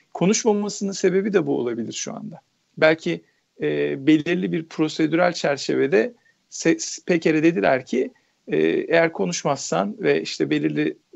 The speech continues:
taleplerimizi yerine getirirsen orta vadede Türkiye'ye dönmeni sağlarız veya seni rahat bırakırız gittiğin yerde." falan. Çünkü Türkiye devletinin eli çok uzun, kolları çok uzun. Yani insanları gittikleri yerde de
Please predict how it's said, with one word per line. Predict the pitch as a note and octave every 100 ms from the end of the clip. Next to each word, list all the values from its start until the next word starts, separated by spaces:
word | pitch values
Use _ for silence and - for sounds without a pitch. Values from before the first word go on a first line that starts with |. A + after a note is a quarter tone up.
| -
taleplerimizi | - D3 C#3+ D3+ C#3+ D3 C#3 D3
yerine | C#3+ D3
getirirsen | D#3+ D#3+ B2+ - G#3+ B3 A#3+ _ _ _ _ _
orta | - E3 E3 F#3
vadede | C#3+ C#3+ D#3+ G#2+ A2 -
Türkiye'ye | F3+ D#3 D3+ F#3+
dönmeni | F3 D#3 E3
sağlarız | E3 C#3+ A#2+ B2+ D#3+
veya | D#3 D3 D#3
seni | - E3+
rahat | E3 E3+ E3+
bırakırız | C#3 B2+ - - -
gittiğin | _ - A#2+
yerde." | A2 C#3 -
falan. | D3 B2+ A#2 F3+ - _ _ _ _ _ -
Çünkü | G3+ G#3
Türkiye | - A#3+ C#4+ B2+
devletinin | A#2+ A2+ A2 - A#2+
eli | F3+ F#3+
çok | G#3+ A#3+ G3
uzun, | C3+ B2
kolları | B2 C#3+ D#3 F#3+
çok | F#3+ F#3+
uzun. | - A#2 A2 - -
Yani | B2+ B2 C3 -
insanları | D#3 - E3 F3 F3+
gittikleri | D3+ - D#3+ E3+ E3+
yerde | E3 D#3+ F3 D3+
de | B2+